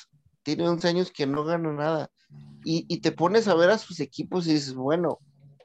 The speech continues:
¿en dónde más ganó más Monterrey? ¿Cómo jugaba Monterrey?". Monterrey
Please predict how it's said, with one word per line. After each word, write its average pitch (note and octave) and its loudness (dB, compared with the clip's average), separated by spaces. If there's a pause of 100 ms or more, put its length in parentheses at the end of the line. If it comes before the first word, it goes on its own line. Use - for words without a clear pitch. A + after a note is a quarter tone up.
(180)
¿en A#2+ -2
dónde C3 -2
más D#3+ 2
ganó C3 0
más B2 -2
Monterrey? A2+ -4 (560)
¿Cómo G3+ -2
jugaba F3 2
Monterrey?". C#3+ -4
Monterrey C3+ -4